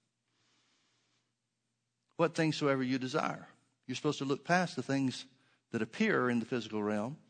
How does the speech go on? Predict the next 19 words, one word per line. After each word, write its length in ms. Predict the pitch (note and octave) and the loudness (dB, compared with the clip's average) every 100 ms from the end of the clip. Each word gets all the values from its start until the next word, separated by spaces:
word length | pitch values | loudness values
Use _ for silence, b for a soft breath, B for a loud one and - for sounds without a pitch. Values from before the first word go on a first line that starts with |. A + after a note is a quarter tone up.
| _ _ _ _ _ _ _ _ _ _ _ - | _ _ _ _ _ _ _ _ _ _ _ -8
and 100 | A#2+ | -2
create 320 | D3+ D3 C3+ | 2 2 2
your 100 | C3 | 0
desires 440 | B2 B2+ D#3+ D3+ | 0 4 4 4
based 300 | A#2+ C3+ C3 | 2 0 0
on 100 | C3+ | -2
something 380 | B2+ C#3+ C3 B2+ | 0 0 0 0
that's 160 | A2+ A2 | 0 2
unseen, 640 | F3+ F#3 - A2+ G#2+ C3 - _ _ _ _ _ _ _ _ _ _ | 2 2 0 -2 -2 -4 -10 _ _ _ _ _ _ _ _ _ _
based 220 | B2 B2+ C3+ | -2 0 0
on 80 | B2+ | 0
something 320 | D3 C3 C3 | 0 0 0
that's 120 | A2 | 0
revealed 360 | A#2+ C3 C#3+ C3 | 0 2 2 2
to 140 | C3+ | 0
us 120 | B2 | 0
in 100 | B2 | -2
God's 300 | A#2+ A#2 A2+ | 0 0 0
word. 300 | C3 - A2 | -6 -8 -10